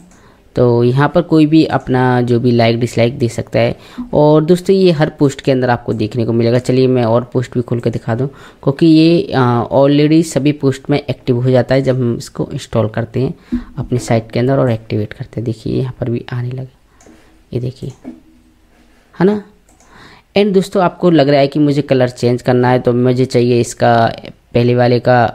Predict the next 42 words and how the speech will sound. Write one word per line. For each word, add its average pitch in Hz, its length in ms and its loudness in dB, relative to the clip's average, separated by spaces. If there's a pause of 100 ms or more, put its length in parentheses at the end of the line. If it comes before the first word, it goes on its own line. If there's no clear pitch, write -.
(120)
कुछ, - 240 -4
अ, 117 300 0 (520)
अ, 117 80 -2
green 135 380 2
चाहिए 151 440 2
और 123 280 0
इसको 120 360 0
black 123 300 0
चाहिए 143 240 0
dislike 131 420 0
को, 151 180 -4 (420)
तो 170 80 2
वो 147 160 2
आप 160 220 2
change 123 320 -2
कर 123 140 -2
सकते 123 320 -6
कलर। 131 240 -2
तो 123 360 0
simple 175 300 0
सा 156 180 0
आपको 139 280 -2 (200)
WordPress - 420 -4
के 135 100 -2
dashboard 120 340 -2
में 127 120 0
like 113 280 0
वाली 120 200 0
setting 117 340 -4
पे 117 100 -4
आ 117 100 0
जाना 123 240 -2
है। 147 120 -4 (420)
तो 170 200 4
simple 196 300 0
सा 202 160 -2
यहाँ 160 380 2
पर 143 120 2
है 143 80 0
customize 127 560 -2
like 113 240 0
button, 127 280 -2